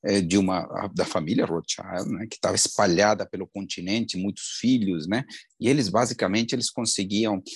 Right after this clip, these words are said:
através das relações deles, é, mapear o que que tava acontecendo pelo continente, se havia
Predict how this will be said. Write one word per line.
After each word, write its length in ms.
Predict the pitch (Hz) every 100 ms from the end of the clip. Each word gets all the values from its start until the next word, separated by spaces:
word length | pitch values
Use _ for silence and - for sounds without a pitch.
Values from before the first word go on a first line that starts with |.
| -
através 580 | - 101 - 95 104 101
das 220 | - 98 -
relações 580 | 101 92 - 120 104
deles, 360 | 87 107 113 98 - - -
é, 100 | 107
mapear 680 | 113 117 - 113 117 127 104
o 40 | -
que 100 | 110
que 80 | 110
tava 200 | 107 113
acontecendo 540 | 113 104 98 - 107
pelo 200 | 110 101
continente, 800 | - 98 - 85 107 110 92 98
se 140 | -
havia 300 | 98 104 110